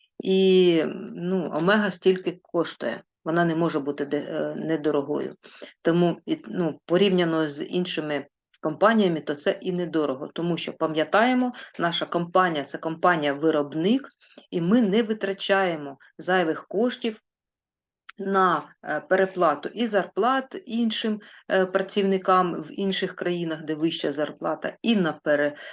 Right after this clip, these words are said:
е, м, переїзд, на доставку. Це в ціну не за-, не закладається. І цим пояснюються такі наші ціни наших продуктів. От.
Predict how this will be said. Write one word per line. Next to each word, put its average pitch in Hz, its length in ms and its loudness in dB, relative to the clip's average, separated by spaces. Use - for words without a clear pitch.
е, 143 240 2
м, 131 840 -8
переїзд, 180 680 4
на 151 120 -2
доставку. 220 840 0
Це 233 300 2
в 269 100 -6
ціну 202 360 0
не 160 240 0
за-, 175 320 -2
не 190 200 0
закладається. 165 800 -2
І 165 120 -8
цим 254 300 0
пояснюються 196 720 0
такі 196 540 -6
наші 170 400 -4
ціни 185 480 -4
наших 151 380 -2
продуктів. 151 640 -6
От. 160 300 2